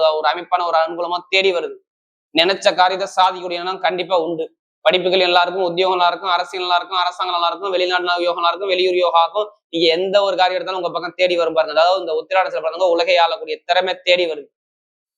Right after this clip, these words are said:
அரசியல், அரசாங்கம் சூப்பரா இருக்கும், கணவன் மனைவி ஒற்றுமை நல்லா இருக்கும், நல்ல ஒரு குடும்பத்துல ஒரு சுப செலவு, சுபகாரியம் மாதிரி கண்டிப்பா அமையக்கூடிய போது தேடி வருது.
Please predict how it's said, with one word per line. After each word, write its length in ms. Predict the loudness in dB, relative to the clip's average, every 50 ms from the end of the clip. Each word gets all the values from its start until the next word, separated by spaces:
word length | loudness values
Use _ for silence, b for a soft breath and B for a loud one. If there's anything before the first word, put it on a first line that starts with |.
| _ _ 2
அரசியல், 400 | 2 2 4 2 4 4 4 4
அரசாங்கம் 400 | 2 2 2 0 0 0 -2 -4
சூப்பரா 300 | -6 -4 0 2 2 2
இருக்கும், 220 | 2 0 -2 -2
கணவன் 200 | -2 -2 0 -2
மனைவி 180 | -2 -2 -2 -2
ஒற்றுமை 280 | -2 -2 -4 -2 0
நல்லா 180 | 2 2 4 2
இருக்கும், 300 | 2 0 -2 -4 -6 -6 -4 -2
நல்ல 200 | -2 2 2 2 2
ஒரு 100 | 2 0
குடும்பத்துல 380 | -2 -4 -2 -4 -2 0 0
ஒரு 100 | -2 -2
சுப 200 | -2 -2 -2 -2
செலவு, 260 | 0 2 0 0 0 0
சுபகாரியம் 420 | 2 2 2 2 2 0 -2 -4
மாதிரி 140 | -6 -6 -6
கண்டிப்பா 240 | -6 -4 -2 0 0
அமையக்கூடிய 340 | 0 0 -4 -4 -4 -4 -2
போது 220 | -2 -4 -4 -2
தேடி 220 | -2 0 2 2 0
வருது. 220 | 0 -4 -4